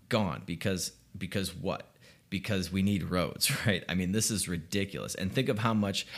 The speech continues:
money they spend on shit that you don't want them doing. Uh, think of all the, uh,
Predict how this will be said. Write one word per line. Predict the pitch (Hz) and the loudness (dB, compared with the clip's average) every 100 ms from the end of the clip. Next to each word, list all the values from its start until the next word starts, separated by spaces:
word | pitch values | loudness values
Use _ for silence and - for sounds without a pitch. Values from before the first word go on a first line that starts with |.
| - | -2
money | 85 92 104 104 | 2 4 4 4
they | 90 90 | 2 0
spend | - 95 90 87 | 0 0 0 -2
on | 82 | 0
shit | - - 98 | 2 2 2
that | 82 | -2
you | 92 104 | 2 4
don't | 92 80 | 2 2
want | 90 85 | 0 0
them | 92 82 85 | -2 -2 -2
doing. | 92 85 - - _ - | -4 -4 -6 -14 _ -4
Uh, | 85 80 69 | -2 -2 -4
think | - 113 98 | -2 0 0
of | 90 - | -2 0
all | 104 101 | 2 4
the, | 95 87 80 - 71 | 2 0 -2 -4 -4
uh, | 73 | -2